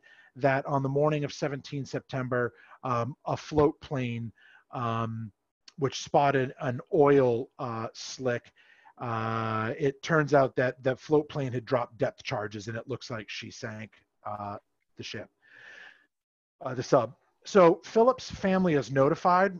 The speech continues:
and this is where it just turned in a direction that I couldn't believe. Philip's family is notified. The father leaves work,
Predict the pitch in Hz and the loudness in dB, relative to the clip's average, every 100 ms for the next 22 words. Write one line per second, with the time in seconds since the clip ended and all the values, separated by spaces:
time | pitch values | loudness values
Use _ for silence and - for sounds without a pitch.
0 | - 147 127 117 185 - - _ _ _ | -10 -8 -4 2 4 2 -6 _ _ _
1 | 156 123 143 139 135 135 - _ 143 139 | -6 0 2 4 4 2 -4 _ -8 -8
2 | 107 _ _ _ - 160 - - 151 143 | -10 _ _ _ 4 4 4 -2 0 0
3 | 123 127 120 123 117 - 120 113 117 113 | 0 -4 -2 0 -2 -4 -6 -4 -4 -4
4 | 139 113 104 107 107 101 - _ _ _ | -6 -8 -8 -8 -8 -10 -14 _ _ _
5 | _ _ _ _ _ _ _ _ _ _ | _ _ _ _ _ _ _ _ _ _
6 | _ _ _ _ - 220 185 - 180 170 | _ _ _ _ 2 2 2 2 2 4
7 | 156 143 127 123 135 120 117 110 _ _ | 2 2 0 0 0 0 0 -6 _ _
8 | _ - - 170 175 170 156 160 143 131 | _ -2 4 6 6 4 4 2 2 2
9 | 123 123 | 2 2